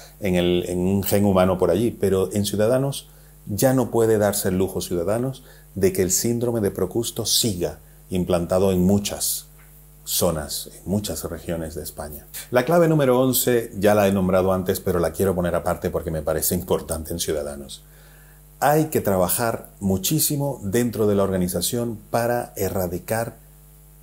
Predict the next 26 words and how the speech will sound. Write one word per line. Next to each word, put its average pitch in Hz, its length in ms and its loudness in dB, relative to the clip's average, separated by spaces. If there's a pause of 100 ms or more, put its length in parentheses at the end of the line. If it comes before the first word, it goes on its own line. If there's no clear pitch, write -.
(220)
el - 200 2
ego. 80 360 -2 (420)
Eso 107 240 2
tiene 110 240 2
muchas 107 560 2
explicaciones 127 1000 0
y 90 60 -2
muchas 90 320 -2
razones 123 460 -2
para 82 180 0
que 85 80 -4
un 87 100 -2
partido 92 440 0
de 80 100 -4
nueva 85 1080 -2
or-, 85 180 -4 (460)
creación, 131 720 2
eh, - 200 -12
relativamente, 127 840 0 (720)
comience 113 440 4
a - 20 -2
suceder. 71 520 -4
La 98 100 2
clave 180 260 4
número 143 320 2
doce 131 440 -2